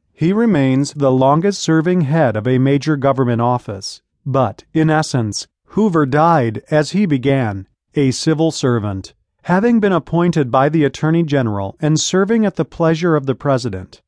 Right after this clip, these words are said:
But no civil servant had ever accrued to themselves the power and public attention that Hoover did.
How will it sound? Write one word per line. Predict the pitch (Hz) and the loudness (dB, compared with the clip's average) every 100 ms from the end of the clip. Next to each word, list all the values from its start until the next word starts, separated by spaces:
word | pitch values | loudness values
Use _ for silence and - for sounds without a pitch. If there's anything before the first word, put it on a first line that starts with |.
| _ - | _ -2
But | 143 147 | 0 2
no | 151 175 | 2 2
civil | - 226 214 | 0 -2 -2
servant | 208 202 190 143 110 - | -2 -2 0 0 -2 -6
had | - 151 | -2 -2
ever | 147 160 175 196 | 0 -2 0 -2
accrued | 165 - 190 202 175 | -2 -2 -2 -2 -2
to | 147 | 0
themselves | 131 123 - 117 113 104 - | 0 0 -2 0 -2 -4 -10
the | 139 143 | -4 -4
power | - 165 185 147 104 107 | -2 -2 0 0 -2 -4
and | 147 151 | 0 0
public | - 180 170 139 | -2 -4 -2 -4
attention | 120 139 151 143 113 101 | -4 -2 -2 -2 -4 -2
that | 117 120 | -4 -2
Hoover | 156 165 113 92 | -2 -2 -2 -4
did. | 95 85 | -8 -12